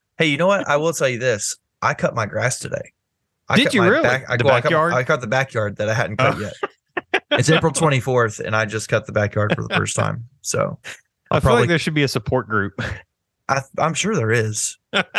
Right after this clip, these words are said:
Speaker 1: Um, I'll probably cut it again this weekend just to stay ahead of it a little bit. But
Speaker 2: "Hi, my name's Michael, and I constantly procrastinate cutting my backyard."
Speaker 1: It's not that I procrastinate.
Speaker 2: <laughs>
Speaker 1: It's that I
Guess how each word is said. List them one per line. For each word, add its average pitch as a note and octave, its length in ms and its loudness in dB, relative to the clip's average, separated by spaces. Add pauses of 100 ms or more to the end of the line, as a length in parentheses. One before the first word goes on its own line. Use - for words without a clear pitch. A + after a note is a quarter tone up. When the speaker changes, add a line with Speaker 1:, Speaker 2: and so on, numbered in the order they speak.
(300)
Speaker 1:
Um, G#2+ 400 2 (100)
I'll A#2 80 2
probably C#3+ 240 2
cut A#2 220 -2
it G#2+ 80 -4
again G#2+ 320 0
this G2+ 180 -6
weekend G#2 320 -2
just G#2 200 -4
to G#2+ 140 -8
stay - 300 -2
ahead A2 240 2
of - 80 -2
it - 80 -2
a - 60 -2
little A1 180 -4
bit. - 260 -4
But - 220 -6 (800)
Speaker 2:
"Hi, C#3+ 240 0
my C3 100 -2
name's A2 240 0
Michael, B2 500 -2
and A2 120 0
I A2+ 400 0 (240)
constantly B2 420 -2
procrastinate A2 720 -2
cutting G2 240 0
my F#2+ 80 0
backyard." F2+ 480 -6
Speaker 1:
It's A#2 120 0
not C#3+ 140 2
that F3 140 2
I E3+ 40 0
procrastinate. D3+ 720 -2
Speaker 2:
<laughs> A3+ 60 -2
Speaker 1:
It's A2 140 -4
that A#2 200 0
I A2 280 0